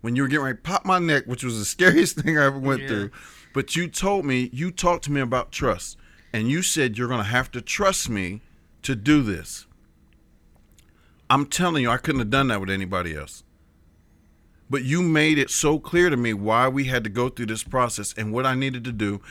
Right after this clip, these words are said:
Speaker 1: and how much I needed to trust you that you were not gonna hurt me. And as scary as it was gonna be,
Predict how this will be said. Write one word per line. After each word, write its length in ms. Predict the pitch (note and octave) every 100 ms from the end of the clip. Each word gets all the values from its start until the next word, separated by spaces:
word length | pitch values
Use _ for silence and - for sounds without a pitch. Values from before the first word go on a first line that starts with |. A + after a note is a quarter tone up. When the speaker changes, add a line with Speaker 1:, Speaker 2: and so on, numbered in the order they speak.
| -
Speaker 1:
and 160 | G2 G2
how 140 | B2+
much 200 | D3 C#3+
I 100 | C3+
needed 300 | B2+ B2 A#2 G#2
to 60 |
trust 400 | F2+ - D3 -
you 80 | A2+
that 100 | G2+
you 120 | A2+
were 80 | G#2+
not 280 | A2 C#3 C#3
gonna 220 | C#3 B2
hurt 220 | C#3 D#3+
me. 240 | F#2 F2 F#2+ - - - - -
And 160 | A#2
as 120 | G#2+
scary 360 | - - D3+ D#3+
as 100 | D#3+
it 60 | D#3
was 120 | C3
gonna 180 | D3+ C#3+
be, 460 | D3 F3+ A2 A#2